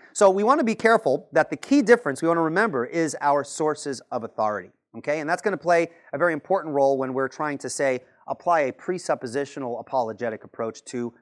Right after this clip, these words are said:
a Roman Catholic perspective, okay? So ultimately, I think it's important to know why we're talking about Roman Catholicism in general. Now, according to the census of two thousand twenty-three Annuaria Pontifico, which is the pontifical yearbook,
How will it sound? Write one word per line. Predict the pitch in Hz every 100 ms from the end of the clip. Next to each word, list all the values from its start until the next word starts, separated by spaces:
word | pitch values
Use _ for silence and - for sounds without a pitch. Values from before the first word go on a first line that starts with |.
| _
a | 117
Roman | 113 120 107
Catholic | 113 107 107 -
perspective, | 98 - 98 - - _ _ 117
okay? | 160 190 - -
So | -
ultimately, | 214 277 277 214 190
I |
think | 180 240 226
it's | 180
important | 160 - 202 180
to | 160
know | 156 170 127 131 - _
why | 143 156 190 220
we're | 170 165
talking | - 156 143 151
about | 123 113 -
Roman | 127 123 110
Catholicism | 120 110 107 110 - 104 104 110
in | 120 98
general. | 113 110 90 - _ _ _ _
Now, | 208 196 170
according | - 285 285
to | 202
the | 160
census | - 180 190 165 -
of | 143 113 - -
two | 202
thousand | 175 160 151 131
twenty-three | - 143 123 156 156
Annuaria | - 143 139 127 147 196 196 185
Pontifico, | 190 165 - - 120 113 170
which | 127 135
is | 107
the | 117
pontifical | 139 127 - 131 117
yearbook, | 113 180 120 101